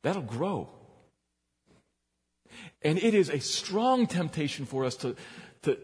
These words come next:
to not look at that and say, "Man, that works. We should be like that."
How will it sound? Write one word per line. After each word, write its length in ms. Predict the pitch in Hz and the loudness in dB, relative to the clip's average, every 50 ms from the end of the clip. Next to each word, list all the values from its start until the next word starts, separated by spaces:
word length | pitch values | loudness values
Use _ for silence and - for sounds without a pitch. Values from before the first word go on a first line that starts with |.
| - - | -10 -6
to 80 | - 151 | -4 0
not 280 | 151 190 208 - - | 2 2 2 2 0
look 340 | 151 147 160 214 262 254 - | 0 4 4 6 4 6 4
at 200 | 214 170 - 131 | 2 0 2 0
that 200 | 156 156 160 147 | 0 2 2 2
and 140 | 139 135 131 | 2 0 -2
say, 340 | - - 156 151 143 135 - - - - - - - - - _ _ _ - - | -2 0 2 2 2 2 0 -2 -12 -18 -20 -20 -20 -20 -20 _ _ _ -20 -18
"Man, 460 | 120 151 226 254 247 208 131 107 101 101 - - - - - - _ _ _ _ _ _ _ _ _ _ _ _ _ _ _ _ - - _ - - _ _ _ _ - - - - _ _ _ | -8 -4 0 2 2 2 2 -2 -6 -10 -16 -20 -20 -20 -20 -20 _ _ _ _ _ _ _ _ _ _ _ _ _ _ _ _ -20 -20 _ -20 -20 _ _ _ _ -20 -20 -20 -20 _ _ _
that 280 | - 160 254 269 175 120 | 2 4 4 4 2 0
works. 760 | 107 131 233 277 302 262 143 - - - - - - - - - - - _ _ _ _ _ _ _ _ _ _ _ _ _ _ _ _ _ _ _ _ _ _ _ _ _ _ _ | 0 2 4 4 4 4 2 0 -2 -2 -2 -2 -4 -6 -8 -14 -20 -20 _ _ _ _ _ _ _ _ _ _ _ _ _ _ _ _ _ _ _ _ _ _ _ _ _ _ _
We 300 | 123 120 151 233 294 302 | -2 0 4 6 6 6
should 260 | - - 262 233 165 | 6 4 4 2 4
be 160 | 139 180 165 | 4 4 2
like 280 | 143 123 113 107 - - | 4 2 0 -2 -4 -6
that." 320 | 110 85 82 - - - | -8 -8 -8 -10 -16 -20